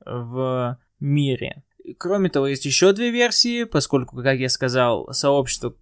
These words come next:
плоскоземельщиков свободное, они могут придерживаться разных концепций, чтобы скрыть правду о Библии.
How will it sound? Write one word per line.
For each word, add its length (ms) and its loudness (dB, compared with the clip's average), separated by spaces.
плоскоземельщиков 840 -2
свободное, 760 0
они 340 -2
могут 300 -2
придерживаться 600 -6
разных 360 -2
концепций, 680 -2
чтобы 320 4
скрыть 360 0
правду 420 4
о 80 4
Библии. 560 4